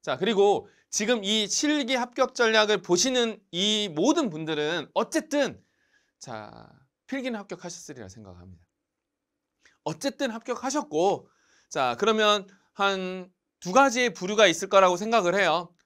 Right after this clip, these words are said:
자, 첫 번째 부류는, 자, 이번에 처음 합격하셨어요. 필기. 그리고, 어, 얼마 남지 않은,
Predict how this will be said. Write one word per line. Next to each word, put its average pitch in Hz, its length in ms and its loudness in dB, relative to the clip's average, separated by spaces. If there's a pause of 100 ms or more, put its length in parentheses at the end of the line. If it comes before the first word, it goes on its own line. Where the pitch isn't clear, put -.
자, 165 260 0
첫 285 140 2
번째 320 320 2
부류는, 180 480 -4 (380)
자, - 200 -18
이번에 254 340 0
처음 240 220 -4
합격하셨어요. 143 1080 -8
필기. 120 500 -14
그리고, 185 380 -2 (160)
어, 156 80 4
얼마 208 320 6
남지 196 320 2
않은, 196 600 2